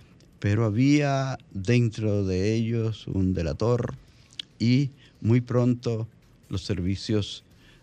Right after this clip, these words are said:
de persecución del régimen entraron en acción. Y aquello fue terrible. Desde el día once, desde el día trece de enero ya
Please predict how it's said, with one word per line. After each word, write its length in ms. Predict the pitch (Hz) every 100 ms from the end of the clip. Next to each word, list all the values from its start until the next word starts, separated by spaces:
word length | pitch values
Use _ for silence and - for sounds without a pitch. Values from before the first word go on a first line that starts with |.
| -
de 880 | 85 87 95 87 87 82 82 - - _ -
persecución 840 | 104 - 107 90 92 - 127 123 104
del 200 | 92 87
régimen 600 | 107 117 123 117 110 -
entraron 540 | 95 87 90 98 90 90
en 160 | 87
acción. 640 | 87 - - 139 135 104 - - _ - - - - - -
Y 140 | - 98
aquello 400 | - 107 107 120
fue 460 | - 101 101 98
terrible. 800 | 98 - 92 127 143 135 135 127 - _ _ - _ _ _ _ _ _ 113
Desde 380 | 107 92 90
el 160 | 92 92
día 720 | 107 123 131 123 107 104 90
once, 540 | 92 110 135 135 - 104
desde 160 | 95
el 120 | 90
día 280 | 92 110 120
trece 760 | - - 123 139 - - 104 90 - - - - -
de 440 | 95 104 101 101 -
enero 500 | 104 120 156 135 113
ya 460 | 107 107 110 104